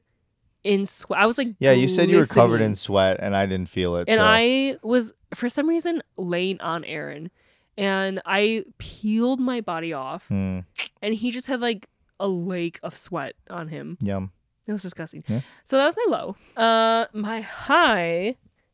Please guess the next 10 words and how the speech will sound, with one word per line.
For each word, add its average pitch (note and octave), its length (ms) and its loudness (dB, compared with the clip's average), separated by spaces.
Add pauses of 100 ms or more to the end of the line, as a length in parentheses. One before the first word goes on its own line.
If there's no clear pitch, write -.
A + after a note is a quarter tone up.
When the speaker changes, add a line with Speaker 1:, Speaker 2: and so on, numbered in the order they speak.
(120)
Speaker 1:
this - 180 -8
is G#3+ 120 -6
such - 260 -8
a E3+ 200 -8 (440)
dad C#3+ 400 -8 (340)
thing D#3 180 -8
to D#3+ 60 -10
say, C#3 360 -10 (340)
<laughs> - 300 -20
but - 540 6